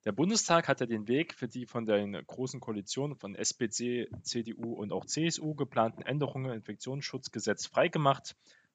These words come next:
Vierhundertfünfzehn Abgeordnete stimmten also hier am achtzehnten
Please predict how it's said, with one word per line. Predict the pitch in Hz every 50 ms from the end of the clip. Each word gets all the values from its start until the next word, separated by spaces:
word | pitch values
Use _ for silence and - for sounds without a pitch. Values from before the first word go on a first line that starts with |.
| - -
Vierhundertfünfzehn | - 165 180 175 165 147 123 - - - 180 208 214 - - - 156 143
Abgeordnete | - 151 156 - - - 123 123 120 - 135 127 143 143
stimmten | - - - 147 151 151 - - 143 135 135 139 143 - - - -
also | - 113 120 117 - 123 110
hier | 104 104 127 127 120 113 - _ _ - - -
am | - - 110 104 107 -
achtzehnten | - 117 - - - - 117 107 _ -